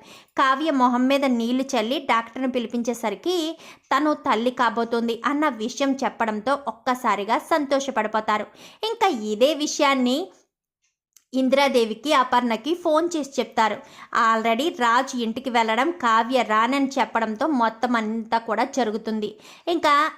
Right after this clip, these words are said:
కావ్య ఎందుకు రానని చెప్పింది అవ-, కనకం అని చెప్పాను కానీ, ఇంక ఇక్కడ జరిగిన విషయం అంతా కూడా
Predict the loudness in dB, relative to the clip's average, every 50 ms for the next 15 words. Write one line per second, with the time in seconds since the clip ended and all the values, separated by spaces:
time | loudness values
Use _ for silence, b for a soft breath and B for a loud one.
0 | -14 _ -20 -4 0 2 2 4 2 2 0 -2 0 0 0 0 0 -2 -2 0
1 | 2 2 2 2 2 0 0 0 -2 -4 -2 -2 0 2 2 2 2 2 0 -2
2 | -2 -4 -6 -14 _ _ _ _ -2 -2 0 0 0 0 0 2 2 0 0 -2
3 | -6 -4 -2 -2 -2 -2 -2 -2 -2 -2 -4 -6 -4 -2 -2 -2 -2 -2 -6 -2
4 | -2 0 0 0 -2 -2 -4 -4 -4 -4 -4 0 0 0 0 0 -4 -10 -8 -4
5 | -2 0 0 0 0 -2 -2 -2 -4 -2 0 0 2 2 4 4 2 2